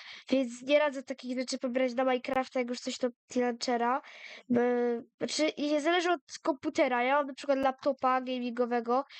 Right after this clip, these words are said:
i nawet na taki dobry laptop, jaki mam, bo jest bardzo dobry, i nawet na taki laptop to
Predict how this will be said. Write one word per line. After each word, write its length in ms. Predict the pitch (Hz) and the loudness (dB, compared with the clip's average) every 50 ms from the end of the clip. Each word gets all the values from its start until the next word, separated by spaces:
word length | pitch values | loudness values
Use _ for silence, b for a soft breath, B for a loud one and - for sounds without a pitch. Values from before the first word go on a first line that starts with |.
| B B B - | B B B 2
i 60 | 247 | 2
nawet 260 | 277 285 285 311 294 | 2 2 2 -2 0
na 140 | 269 277 269 | 2 0 2
taki 320 | 269 285 269 - - 240 | 2 -2 -4 -4 -6 0
dobry 440 | 226 277 269 247 269 277 285 277 269 | 2 2 2 2 2 2 4 4 4
laptop, 500 | 269 254 254 247 - - 247 247 247 247 | 2 0 -2 -4 -4 -2 -2 -2 0 0
jaki 280 | 247 233 233 - 254 226 | -2 -2 -2 -4 -4 0
mam, 240 | 226 233 240 226 | 0 0 0 0
bo 100 | 226 233 | 0 -2
jest 120 | 233 220 220 | -2 0 0
bardzo 300 | 226 233 226 220 226 214 | 0 0 0 0 -2 -2
dobry, 440 | 214 214 208 226 208 220 233 269 311 B B B B B B B B B - | -2 -2 -2 -2 -2 0 0 0 -2 B B B B B B B B B 0
i 120 | 285 247 | 2 4
nawet 400 | 254 269 277 294 311 269 277 262 | 4 4 4 2 0 0 0 2
na 100 | 269 277 | 2 0
taki 280 | 269 - 285 - - 285 | 2 0 -6 -4 -2 0
laptop 400 | 269 269 262 - - 269 262 - _ | 0 0 0 0 -2 -2 -2 -2 _
to 400 | - 254 240 240 240 240 240 240 | 0 0 2 2 2 0 -2 -4